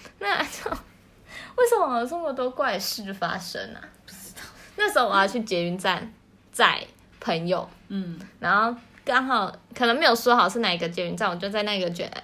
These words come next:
Speaker 1: 运站等他。然后刚好就有一个，又是一个中年的男生，他就跟我说：“哎，你的安全帽很好看欸，你去哪里买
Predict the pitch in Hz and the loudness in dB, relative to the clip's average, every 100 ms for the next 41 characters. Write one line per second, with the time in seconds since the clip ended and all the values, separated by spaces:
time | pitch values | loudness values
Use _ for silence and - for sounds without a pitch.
0 | - 196 202 202 190 190 - - - - | -10 -4 -2 0 -2 -4 -8 -8 -10 -12
1 | - _ - 262 339 330 247 - 302 240 | -20 _ -6 -4 0 0 0 -2 2 4
2 | 233 214 202 - 359 330 285 226 180 - | 6 4 2 -4 -2 0 0 0 -2 -10
3 | - - 254 247 262 202 170 170 65 - | -18 -2 0 2 0 0 -2 -4 -6 -8
4 | - _ _ - 175 170 175 - 185 175 | -14 _ _ -6 -2 -2 -4 -2 -2 -2
5 | 208 - _ - - _ _ 233 247 277 | -6 -12 _ -20 -20 _ _ -2 0 0
6 | 240 226 - 403 - - - - - - | 0 -2 2 2 0 -10 -20 -20 -20 -20
7 | - - - 233 247 339 349 330 285 339 | -20 -20 0 0 2 -2 -2 -2 2 2
8 | 285 240 269 - - 277 226 175 - - | 4 4 2 2 -2 -2 0 0 -2 -4
9 | 196 262 202 180 185 185 | -2 0 2 0 -2 -6